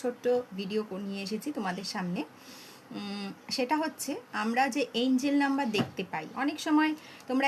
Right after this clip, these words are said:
এর আগেও আমাকে কোয়েশ্চেন করেছিলে, তখন আমার আনসার দেওয়া হয়নি যে ওয়ান ওয়ান ওয়ান ওয়ান, টু টু টু টু, এগুলো যে আমরা দেখতে পাই অনেক সময়, তো এগুলোর মানে কি? তো আজকে ছোট্ট করে আমি কয়েকটা বলে দিচ্ছি। একটা হচ্ছে, প্রথম যদি আমরা যদি কখনো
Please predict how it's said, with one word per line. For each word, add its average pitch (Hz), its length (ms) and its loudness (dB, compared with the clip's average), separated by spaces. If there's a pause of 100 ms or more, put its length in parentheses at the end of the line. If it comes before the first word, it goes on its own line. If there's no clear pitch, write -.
এর 254 160 4
আগেও 240 260 2
আমাকে 247 260 0
কোয়েশ্চেন 247 340 2 (100)
করেছিলে, 214 400 -2 (120)
তখন 220 260 -2
আমার 226 220 2
আনসার 202 300 -2
দেওয়া 202 220 -2
হয়নি 180 220 -2 (100)
যে 269 60 2 (100)
ওয়ান 233 260 4
ওয়ান 226 240 4
ওয়ান 214 240 2
ওয়ান, 214 180 0 (240)
টু 226 100 0 (100)
টু 220 80 -2 (120)
টু 220 80 2 (120)
টু, 214 80 -4 (160)
এগুলো 220 260 2
যে 220 120 0
আমরা 208 140 -2 (100)
দেখতে 185 240 -4 (120)
পাই 190 200 4 (140)
অনেক 170 140 -6 (100)
সময়, 185 280 -4
তো 403 40 -8 (100)
এগুলোর 226 280 0 (100)
মানে 180 280 2
কি? 185 80 -14 (1120)
তো 269 40 2 (120)
আজকে 240 240 2 (180)
ছোট্ট 262 180 0 (100)
করে 294 180 2
আমি 285 180 6
কয়েকটা 185 300 2 (120)
বলে 147 220 -2
দিচ্ছি। - 300 -10 (640)
একটা 349 240 -2
হচ্ছে, 359 180 -2 (100)
প্রথম 254 220 2 (100)
যদি 285 120 0 (100)
আমরা 214 240 -2
যদি 247 140 -2 (100)
কখনো 240 260 0